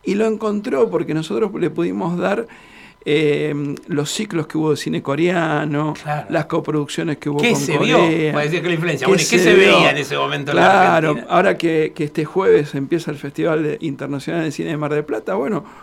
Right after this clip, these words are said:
Speaker 1: mucho cine coreano se vio y se apreció en el Festival de Cine de Mar del Plata. Como nosotros conservamos los catálogos,
Speaker 2: Ahí tenés la
Speaker 1: pudo
Speaker 2: información.
Speaker 1: reconstruir, este, la historia. Y lo que vos decías, es cierto, la biblioteca es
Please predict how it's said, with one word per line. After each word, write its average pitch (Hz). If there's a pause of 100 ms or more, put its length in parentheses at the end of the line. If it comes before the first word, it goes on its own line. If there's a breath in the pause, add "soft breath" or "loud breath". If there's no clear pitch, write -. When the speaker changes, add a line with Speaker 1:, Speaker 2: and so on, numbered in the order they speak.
(120 loud breath)
Speaker 1:
mucho 208
cine 180
coreano 160
se -
vio 156
y 214
se 208
apreció 151 (320 loud breath)
en -
el 151
Festival 147
de 143
Cine 135
de -
Mar 143
del -
Plata. 196
Como 127
nosotros 165
conservamos 160
los 160
catálogos, 190
Speaker 2:
Ahí 117
tenés 120
la -
Speaker 1:
pudo 185
Speaker 2:
información. 185
Speaker 1:
reconstruir, 160 (380 loud breath)
este, 160
la 151
historia. 143 (200 loud breath)
Y 160
lo 196
que 143
vos 151
decías, 156
es 208
cierto, 208
la 151
biblioteca 180
es 220